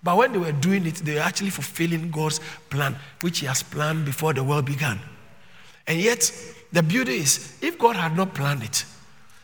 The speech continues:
if God had not arranged it, these people, given the same conditions, they would have still done this thing.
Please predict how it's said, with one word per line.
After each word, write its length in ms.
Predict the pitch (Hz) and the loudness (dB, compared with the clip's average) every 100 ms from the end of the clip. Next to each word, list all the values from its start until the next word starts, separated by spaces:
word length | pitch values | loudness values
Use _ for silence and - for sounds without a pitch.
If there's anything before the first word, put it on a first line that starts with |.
| - | -4
if 160 | 254 277 | -2 2
God 160 | 220 | 2
had 180 | 185 143 | 2 2
not 140 | 170 - 147 | 0 0 0
arranged 400 | 127 143 135 - | 2 0 0 -2
it, 220 | - - - - - - 151 156 | -2 -4 -8 -16 -20 -20 0 2
these 160 | 294 | 2
people, 280 | 208 - - - - 160 | 0 -2 -4 -6 -6 2
given 260 | 214 233 | 2 4
the 120 | 180 143 | 2 2
same 180 | 175 170 | 2 0
conditions, 560 | 135 131 131 123 120 | -2 0 0 0 -2
they 100 | 147 | -2
would 140 | 143 143 | 0 0
have 120 | 139 | 0
still 180 | - 165 | -2 -4
done 220 | 156 139 | -4 -6
this 140 | 131 | -6
thing. 160 | - | -6